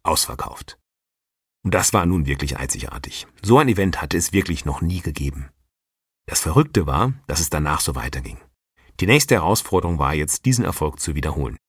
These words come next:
Ich bin großer und bekennender Fußballfan und im Sport ist es ja ähnlich. Du kannst mal mit viel Glück Meister werden.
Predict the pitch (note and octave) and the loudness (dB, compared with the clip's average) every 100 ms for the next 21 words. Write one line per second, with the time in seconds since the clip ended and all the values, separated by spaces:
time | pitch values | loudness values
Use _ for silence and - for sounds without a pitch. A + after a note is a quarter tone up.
0 | _ _ _ _ - - - _ _ _ | _ _ _ _ -20 -20 -20 _ _ _
1 | - - A2 B2+ F#3 - A#2 F#2+ A#2 A#2 | 0 4 6 6 4 2 2 2 2 2
2 | G2+ C#3+ C#3 C#2 B1+ A#1+ A#1+ - - _ | 4 2 2 -2 -2 -6 -6 -12 -20 _
3 | F2+ E2 - G2 E2+ D#2+ - C#2 E2+ C2 | -2 0 4 4 2 -2 -2 0 0 0
4 | - - _ _ - - G2 - C#3 F3 | -6 -12 _ _ -8 -2 0 2 2 2
5 | A2 C#2 C#2 G2+ C3+ - - C#2+ C#2+ D#2 | 0 -2 -2 2 2 0 -4 0 0 0
6 | D2+ F#2 F3 | 0 0 -2